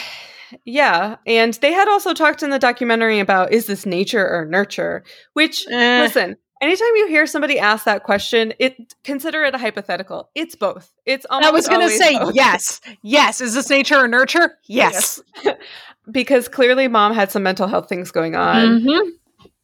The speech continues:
Speaker 1: uh, which is your nature. Um, schizophrenia in and of itself is genetic. So that's your nature, as
Speaker 2: Mm-hmm.
Speaker 1: well as the trauma that she was exposed to at an early age, mom and dad's violence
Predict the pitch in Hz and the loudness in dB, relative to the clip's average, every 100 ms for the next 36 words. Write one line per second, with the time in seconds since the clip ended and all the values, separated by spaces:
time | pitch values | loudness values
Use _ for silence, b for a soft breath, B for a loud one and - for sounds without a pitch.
0 | _ 214 131 - 196 214 214 220 226 220 | _ -2 -2 -4 0 0 0 -2 0 0
1 | 202 180 - 170 180 233 - 196 180 196 | 0 0 0 2 2 2 0 2 0 -2
2 | - 226 220 214 220 196 175 202 190 185 | -6 -4 -2 0 2 2 2 2 2 2
3 | 180 196 185 190 185 170 - - _ _ | 0 2 0 0 -4 -6 -10 -20 _ _
4 | - 202 175 180 175 - - - 190 180 | 0 2 2 2 0 -4 -16 0 2 4
5 | 180 185 214 190 180 175 185 170 220 b | 2 0 -2 -2 -2 -2 0 2 0 b
6 | b b b - 208 185 214 214 202 202 | b b b -2 -2 2 2 4 2 0
7 | 208 - 196 196 190 185 - 208 196 190 | -6 -2 0 0 0 -2 -2 -6 -8 -10
8 | - 185 185 190 180 175 180 180 - 240 | -8 -8 -4 -4 -4 -4 -8 -8 -4 -2
9 | 233 226 - _ _ - 185 180 190 196 | -2 -4 -14 _ _ -4 0 0 0 0
10 | 160 - 233 240 233 226 233 226 - | -2 -2 0 2 2 0 -2 -8 -18